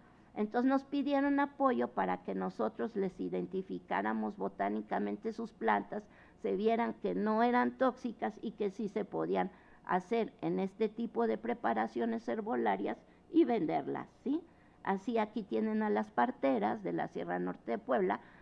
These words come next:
haciendo ejemplares, como en cualquier instituto de enseñanza superior o científico, haciendo sus ejemplares de herbario para tener los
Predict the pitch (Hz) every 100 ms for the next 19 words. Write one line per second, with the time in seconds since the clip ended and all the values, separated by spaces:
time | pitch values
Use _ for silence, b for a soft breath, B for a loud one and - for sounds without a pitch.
0 | B 226 240 269 262 269 262 208 208 -
1 | 269 285 185 - - - - b b b
2 | - 208 202 190 185 220 196 196 - 240
3 | 233 233 - - 208 - - - 208 -
4 | - 254 - - 208 185 B B 185 185
5 | 180 - 190 196 214 208 202 190 170 165
6 | 170 180 180 - 180 202 220 226 240 175
7 | 175 180 B B B - 196 196 226 220
8 | 214 190 - 180 185 185 202 202 196 208
9 | 202 202 185 202 B - 214 190 170 170
10 | 190 202 214 - 233 247 269 -